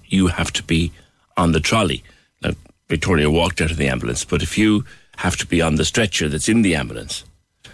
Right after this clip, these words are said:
the other crack that goes on is that until such time as they get that back, they can't leave.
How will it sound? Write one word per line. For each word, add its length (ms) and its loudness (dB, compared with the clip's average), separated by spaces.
the 80 2
other 140 2
crack 320 -2
that 140 -6
goes 260 -2
on 280 -2
is 220 -2
that 160 -2
until 320 2
such 300 0
time 200 0
as 100 0
they 120 0
get 240 -2
that 220 -4
back, 240 -2
they 100 -2
can't 300 -4
leave. 280 0